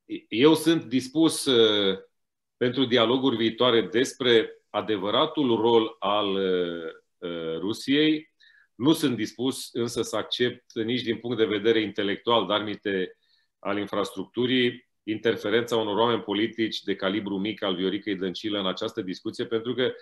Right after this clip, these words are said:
este una foarte importantă și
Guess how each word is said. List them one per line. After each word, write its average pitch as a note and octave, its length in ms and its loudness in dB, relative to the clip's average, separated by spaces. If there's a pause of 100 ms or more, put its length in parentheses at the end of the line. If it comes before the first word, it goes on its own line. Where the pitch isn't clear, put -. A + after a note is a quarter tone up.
(300)
este G2 280 -4
una A#2+ 460 2 (100)
foarte B2 280 0
importantă A2+ 960 0 (320)
și A2+ 960 -2